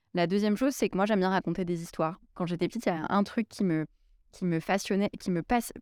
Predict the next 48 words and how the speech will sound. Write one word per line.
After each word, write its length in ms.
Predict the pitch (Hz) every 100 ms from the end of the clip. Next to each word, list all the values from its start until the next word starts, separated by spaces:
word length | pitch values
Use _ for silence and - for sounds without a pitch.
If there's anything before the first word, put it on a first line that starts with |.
| -
passionnait, 460 | - 233 - 208 233
c'était, 380 | - - 165 175
j'ai 100 | 165
inventé 260 | 165 170
un 80 | 190
mot, 140 | 180 180
c'était 240 | - -
un 60 | 165
mélange 220 | 175 196
de 80 | 165
fasciné 440 | 190 190 - 208
et 20 |
de 60 | 208
passionné, 400 | 190 202 196 220
donc 120 | 202
c'était 200 | - -
passionné, 520 | - 214 - 190 180
c'est 120 | 185
pas 80 | 185
mal. 180 | 220 196 - - - _ -
Euh, 520 | 170 165 165 160 160 - -
c'est, 400 | - - 208 202
euh, 160 | 175 -
c'était, 420 | - 185 247 233
euh, 300 | 170 160 107
l'origine 500 | 185 208 226 208 233
des 100 | 214
choses. 280 | 196 180 170
C'est-à-dire 320 | - 175 175
que 100 | -
j'adore 560 | 190 170 160 196 226 277 - _ _ -
quand 160 | 180 160
je 80 |
vois 260 | 170 185 247
un 60 | 208
truc, 220 | - -
en 60 |
fait, 100 | 185
mon 160 | 185 165 -
truc 180 | - -
préféré, 460 | 262 233 220 233
c'est 140 | 302 -
quand 140 | 185
Moussa 340 | 185 214 247 220
raconte 420 | 185 214 247 - _ _ _
l'origine 440 | 196 202 208 208
des 100 | 208
déterminés. 480 | 175 170 175 165 156